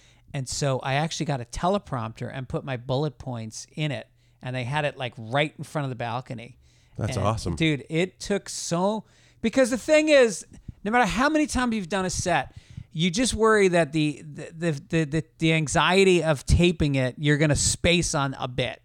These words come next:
Speaker 1: or you're gonna
Speaker 2: Mm-hmm.
Speaker 1: forget, you know, we, sometimes you have a little bit in between two big bits, and then later you go, "Oh, fuck, I left that great joke out."
Speaker 2: Right.
Speaker 1: And so between having the clock there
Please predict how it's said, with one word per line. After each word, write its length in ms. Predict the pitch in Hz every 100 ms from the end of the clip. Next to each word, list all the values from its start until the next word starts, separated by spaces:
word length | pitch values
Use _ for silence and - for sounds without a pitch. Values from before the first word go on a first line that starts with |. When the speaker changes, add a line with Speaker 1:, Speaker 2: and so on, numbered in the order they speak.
| -
Speaker 1:
or 100 | 156
you're 140 | 160
gonna 160 | 165 139
Speaker 2:
Mm-hmm. 80 | 110
Speaker 1:
forget, 380 | 147 165 160 - - - -
you 100 | 160
know, 180 | 151 135
we, 160 | 147 147 _
sometimes 400 | - 208 233 196
you 80 | 202
have 140 | 190
a 60 | 160
little 320 | 156 180 190
bit 280 | 160 196 -
in 100 | 170
between 340 | 160 165 156
two 180 | - 160
big 280 | 139 160 151
bits, 300 | 165 165 -
and 100 | 147
then 120 | 143
later 240 | 143 147 151
you 80 |
go, 100 | 143 151
"Oh, 140 | 170
fuck, 320 | - 190 -
I 80 | 139
left 280 | 147 147 -
that 200 | 139 135
great 320 | 131 139 135
joke 380 | - 156 160 135
out." 260 | 123 117 _
Speaker 2:
Right. 300 | 113 107 101 - -
Speaker 1:
And 240 | 156 151
so 460 | - 156 151 147 135 _ _ _ _ _ _ - -
between 340 | 143 - 175
having 300 | 165 170 160
the 80 | 143
clock 440 | - 160 160 190 -
there 380 | 220 240 247